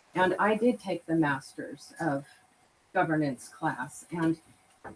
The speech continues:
um, you know, I didn't think about stating that I was not representing the school. It didn't even occur to me. I wasn't saying anything that I thought was representing the school. I thought it was pretty darn clear that these were my opinions.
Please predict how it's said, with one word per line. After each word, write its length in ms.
um, 360
you 160
know, 160
I 160
didn't 320
think 220
about 460
stating 640
that 180
I 200
was 280
not 340
representing 520
the 60
school. 260
It 120
didn't 200
even 160
occur 360
to 80
me. 140
I 100
wasn't 400
saying 460
anything 460
that 100
I 140
thought 320
was 160
representing 560
the 80
school. 420
I 160
thought 220
it 80
was 160
pretty 260
darn 320
clear 460
that 140
these 240
were 140
my 220
opinions. 640